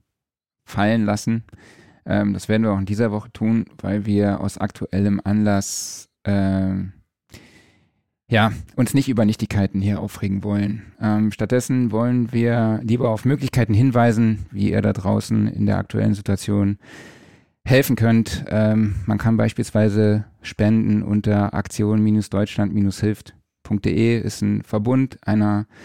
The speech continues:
Hilfsorganisation, die an, ja, an den Grenzen humanitäre Hilfe leistet, Decken, Kleidung, Essen und auch psychologische Betreuung für die Geflüchteten bereitstellt. Schirmherr davon ist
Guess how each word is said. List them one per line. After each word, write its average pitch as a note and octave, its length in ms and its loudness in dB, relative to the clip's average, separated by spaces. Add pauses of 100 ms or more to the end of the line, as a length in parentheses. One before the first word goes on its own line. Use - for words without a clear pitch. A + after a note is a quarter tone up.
(200)
Hilfsorganisation, B2+ 1300 0
die A2 400 0
an, G#2 420 2 (180)
ja, F#2+ 200 0 (120)
an A#2+ 100 0
den B2 100 2
Grenzen A2 480 0
humanitäre G#2 680 0
Hilfe A2+ 300 0
leistet, G2 420 0
Decken, G2 360 0
Kleidung, G2 500 0
Essen G2 420 -2 (720)
und A2 240 0
auch F#2+ 460 0
psychologische F#2+ 840 -2 (160)
Betreuung G2 760 -2
für F#2 280 -2
die F#2 140 -4
Geflüchteten F#2+ 680 -4
bereitstellt. F#2+ 720 -2 (840)
Schirmherr G#2 420 2
davon G2 400 -2
ist - 400 -6